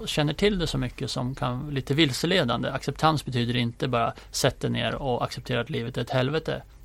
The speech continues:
utan snarare se livet för vad det är och försök göra det du kan.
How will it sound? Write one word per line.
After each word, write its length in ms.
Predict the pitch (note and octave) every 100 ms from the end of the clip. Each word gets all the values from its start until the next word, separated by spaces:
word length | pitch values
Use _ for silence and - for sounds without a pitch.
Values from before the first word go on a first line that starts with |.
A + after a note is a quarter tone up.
| D#3
utan 160 | C#3+
snarare 420 | B2+ C#3 B2 C3 C#3 - - -
se 360 | - - D#3+ G#3+
livet 300 | D3 B2+ B2+
för 120 | C3+
vad 180 | A#2+ A#2
det 60 | A#2
är 140 | A#2+
och 120 | B2+
försök 240 | - B2+ B2+
göra 460 | B2 A#2+ B2+ B2 D3
det 180 | C3
du 100 | C3 C3
kan. 440 | - F3 C#3+ C#3+